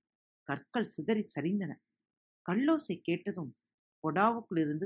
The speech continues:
கருங்கொண்டை வல்லூறுகளின் நீள் கழுத்துக்கள் எட்டி பார்த்தன. பார்த்த கணத்தில் அவை சிறகு விரித்து இறங்கத் தொடங்கின.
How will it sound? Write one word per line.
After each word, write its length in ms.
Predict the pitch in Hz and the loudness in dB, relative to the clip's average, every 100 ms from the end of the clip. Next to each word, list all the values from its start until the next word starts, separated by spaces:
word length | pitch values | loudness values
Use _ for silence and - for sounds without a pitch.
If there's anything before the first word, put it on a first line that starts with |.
| - | -4
கருங்கொண்டை 600 | - 196 269 277 220 170 | -2 0 0 0 0 0
வல்லூறுகளின் 720 | 139 147 220 254 220 180 143 135 | 0 2 2 0 -4 -4 -4 -2
நீள் 280 | 202 254 | -2 -2
கழுத்துக்கள் 580 | - 147 156 180 - 190 - _ _ _ - | -2 -2 -2 -6 -4 -4 -6 _ _ _ -2
எட்டி 320 | 160 - 285 - | -2 -2 -8 -6
பார்த்தன. 420 | 135 139 - 123 - _ _ _ _ _ _ - | -4 -4 -4 -8 -8 _ _ _ _ _ _ -2
பார்த்த 400 | 123 156 - 190 | 0 0 -2 -6
கணத்தில் 520 | 143 165 175 190 127 - _ _ _ | -4 -4 -2 -4 -4 -10 _ _ _
அவை 240 | - 135 131 | -4 0 0
சிறகு 400 | 113 190 247 254 | 0 -2 -2 -2
விரித்து 420 | 185 160 160 - 151 - _ _ _ | 0 0 0 -2 -6 -6 _ _ _
இறங்கத் 440 | 175 226 294 277 - | 0 0 0 -2 -2
தொடங்கின. 360 | 139 135 123 | -2 -2 -6